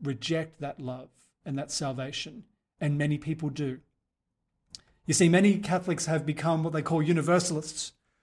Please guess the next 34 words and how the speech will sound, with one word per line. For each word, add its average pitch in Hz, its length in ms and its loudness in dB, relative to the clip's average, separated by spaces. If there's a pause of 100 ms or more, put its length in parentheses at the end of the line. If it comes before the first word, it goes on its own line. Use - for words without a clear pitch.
(140)
believing 170 300 6
that 170 160 -2
everyone 185 380 6
is - 120 0
saved 170 460 4
and 156 160 0
therefore 165 680 2 (760)
we 165 140 2
can 196 160 2
just 196 160 2
relax. 180 520 0
We 170 80 -2
don't 202 120 2
have 190 100 -2
to 160 100 0
worry 190 280 2
about 165 340 2 (300)
all 170 160 4
this 160 160 0
evangelization 160 800 2
stuff 170 540 2 (180)
and 160 640 2
praying 175 420 2
and 151 100 2
interceding 170 500 2
for 160 100 -2
the 143 80 -2
world. 160 460 6 (800)
And 156 140 2
that's 196 220 4
actually 165 760 2 (260)
a 147 180 -2 (140)
massive 156 560 0
misunderstanding, 139 800 -4